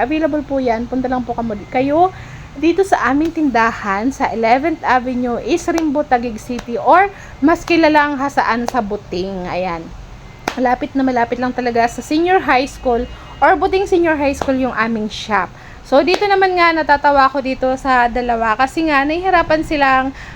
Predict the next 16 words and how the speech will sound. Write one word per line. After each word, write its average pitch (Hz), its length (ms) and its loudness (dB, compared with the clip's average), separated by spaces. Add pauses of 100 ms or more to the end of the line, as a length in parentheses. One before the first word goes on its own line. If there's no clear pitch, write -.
magsukat 294 720 0
gamit 254 320 2
at 226 300 0
metro. 208 580 -4
Kaya 262 320 4
naman 285 240 0
sabi 277 240 0
ni 254 80 0
Anthony, 247 400 0
mas 254 240 -4
madali 269 400 0
dyan 254 160 -2
kumuha 247 480 -2
ka 247 80 0
dun 240 160 -2
ng 233 160 -4